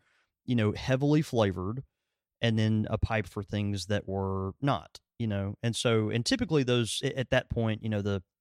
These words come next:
tobaccos that were non-aromatic that I was smoking tend to be more English blends. So, uh, Latakia, you know, some type of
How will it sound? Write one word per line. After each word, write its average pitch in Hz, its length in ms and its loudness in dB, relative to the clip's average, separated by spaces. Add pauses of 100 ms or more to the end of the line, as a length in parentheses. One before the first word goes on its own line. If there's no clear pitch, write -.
(160)
tobaccos 135 480 2
that 98 80 -4
were 107 120 -4
non-aromatic 104 680 0
that 87 80 -10
I 87 60 -6
was 87 140 -10
smoking 127 420 -2
tend 113 180 -4
to 101 60 -4
be 95 280 -4
more 95 400 -6
English 101 300 -4
blends. 78 400 -18
So, 90 280 -8 (440)
uh, 87 120 -2
Latakia, 95 840 -2
you 92 140 -4
know, 90 140 -4
some 104 240 -4
type 95 320 -4
of 87 260 -10